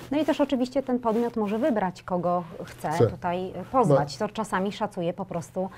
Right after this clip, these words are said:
Speaker 1: sytuację majątkową tego podmiotu, więc
Speaker 2: Co, kto
Speaker 1: jakby siłą
Speaker 2: daje,
Speaker 1: rzeczy, kto, kto
Speaker 2: kto
Speaker 1: daje
Speaker 2: daje
Speaker 1: większe szanse
Speaker 2: szansę,
Speaker 1: zaspokojenia
Speaker 2: tak, większą
Speaker 1: roszczeń,
Speaker 2: rękojmię,
Speaker 1: to
Speaker 2: że
Speaker 1: siłą
Speaker 2: jednak
Speaker 1: rzeczy
Speaker 2: zapłaci. Natomiast
Speaker 1: jest
Speaker 2: wiesz, ta
Speaker 1: pozwanym.
Speaker 2: druga osoba, która została pozwana,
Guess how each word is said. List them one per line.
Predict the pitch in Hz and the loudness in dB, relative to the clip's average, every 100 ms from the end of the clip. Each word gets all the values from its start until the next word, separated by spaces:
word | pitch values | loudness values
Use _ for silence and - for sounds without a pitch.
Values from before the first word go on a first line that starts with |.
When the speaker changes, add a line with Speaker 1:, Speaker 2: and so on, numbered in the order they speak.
| - | -16
Speaker 1:
sytuację | - 196 165 156 226 | -8 -4 -2 0 2
majątkową | 254 277 277 311 233 190 | 4 2 6 4 6 0
tego | 170 165 | -2 -4
podmiotu, | 156 160 151 143 151 156 | -2 -2 -2 -4 -8 -8
więc | 156 170 | -4 2
Speaker 2:
Co, | 175 | 4
kto | 170 | 4
Speaker 1:
jakby | 196 180 | 6 8
siłą | - | 12
Speaker 2:
daje, | 285 262 | 12 10
Speaker 1:
rzeczy, | 226 233 233 | 6 2 2
kto, | 262 | 4
kto | 247 247 | 4 4
Speaker 2:
kto | - 269 | 6 8
Speaker 1:
daje | 254 - | 10 12
Speaker 2:
daje | 359 | 12
Speaker 1:
większe | 285 143 254 | 10 6 0
szanse | 247 247 247 | 4 4 4
Speaker 2:
szansę, | - 233 | 2 2
Speaker 1:
zaspokojenia | 139 208 226 220 196 180 | -2 -2 4 6 4 4
Speaker 2:
tak, | |
większą | - | 6
Speaker 1:
roszczeń, | 143 139 | 6 4
Speaker 2:
rękojmię, | 127 151 147 | 6 6 6
Speaker 1:
to | 139 | 4
Speaker 2:
że | 143 | 4
Speaker 1:
siłą | 135 | 2
Speaker 2:
jednak | 131 131 | 2 0
Speaker 1:
rzeczy | 190 185 190 | 0 -2 -2
Speaker 2:
zapłaci. | 170 123 123 110 180 185 - - - | -4 -2 -6 -4 -6 -6 -12 -20 -2
Natomiast | 147 143 147 131 113 | 2 4 4 4 0
Speaker 1:
jest | 185 139 | 2 2
Speaker 2:
wiesz, | 135 | 2
ta | - | 2
Speaker 1:
pozwanym. | 190 180 156 151 | 2 8 8 8
Speaker 2:
druga | 165 180 160 | 4 6 6
osoba, | - 117 151 139 123 | 6 2 2 4 0
która | - 127 123 120 | -4 -2 0 0
została | 120 110 156 143 | -6 -2 2 2
pozwana, | - 131 120 131 117 143 | 2 -2 0 0 0 0